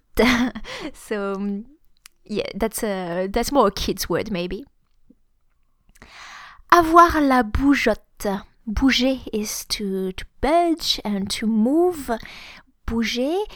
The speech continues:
La bougeotte, avoir la bougeotte is to have the, the travel bug, uh, to be always on the move, um, but also to have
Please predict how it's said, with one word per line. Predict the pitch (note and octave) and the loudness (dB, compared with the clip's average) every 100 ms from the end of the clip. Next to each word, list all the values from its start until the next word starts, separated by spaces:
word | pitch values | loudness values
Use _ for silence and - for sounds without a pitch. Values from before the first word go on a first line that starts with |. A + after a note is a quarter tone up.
| - - | -18 -2
La | B3 | 2
bougeotte, | A3 G#3 D4+ D4+ C4+ C4+ - - - | 2 2 4 6 4 0 -4 -8 2
avoir | B3+ B3 B3+ B3+ | 2 4 0 2
la | A#3+ | -2
bougeotte | A3 G3+ B3 D#4 G#4+ - - | -2 0 0 0 -4 -6 -10
is | - A#3+ A#3+ - | -8 -6 -8 -6
to | B3+ | -6
have | A3 A3+ A3 | -4 -6 -4
the, | G#3+ G3 | -6 -4
the | A3+ | -4
travel | - E4 E4 | 0 2 4
bug, | B3 C#4+ C4+ G#3 | 4 4 4 2
uh, | G#3+ G3 | 0 -2
to | G3+ - | -4 -4
be | A3+ | -2
always | A#3 B3 C4 C4 | 0 2 2 0
on | B3+ | 0
the | G#3+ | 2
move, | A3 A#3+ A3+ G3 G3 F#3 - - - - - | 4 4 2 0 -4 -8 -12 -18 -20 -20 -6
um, | A#3 A3 G3+ | -2 -2 0
but | G3+ G#3+ | 0 2
also | A#3+ B3 B3+ | 2 2 0
to | B3 B3 | 0 -2
have | G#3 G3+ | -2 -4